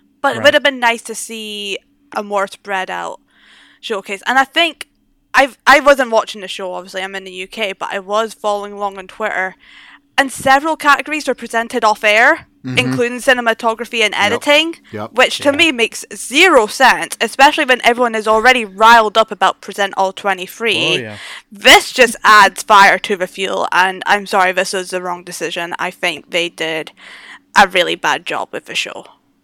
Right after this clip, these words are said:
Speaker 1: from
Speaker 3: I like
Speaker 1: what I could read on Twitter.
Speaker 3: I like it.
Speaker 2: Mm.
Speaker 3: Come out swinging.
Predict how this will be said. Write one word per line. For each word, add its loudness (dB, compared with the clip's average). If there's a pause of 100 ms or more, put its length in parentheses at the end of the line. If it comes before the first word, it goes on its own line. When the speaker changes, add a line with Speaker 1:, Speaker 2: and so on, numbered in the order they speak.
Speaker 1:
from 6
Speaker 3:
I 4
like 4
Speaker 1:
what 10
I 6
could 6
read 4
on 0
Twitter. -6 (400)
Speaker 3:
I -4
like 0
it. -12
Speaker 2:
Mm. -16
Speaker 3:
Come -6
out 0
swinging. -6